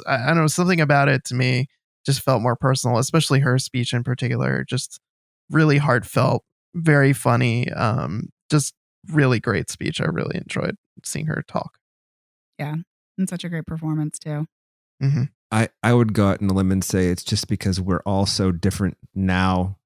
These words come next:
Speaker 3: from how we were last year, or at least, I mean, I am. Everything,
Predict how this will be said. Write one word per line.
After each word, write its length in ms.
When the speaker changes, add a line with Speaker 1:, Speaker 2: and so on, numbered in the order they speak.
Speaker 3:
from 160
how 140
we 120
were 200
last 360
year, 360
or 100
at 80
least, 240
I 40
mean, 320
I 180
am. 240
Everything, 560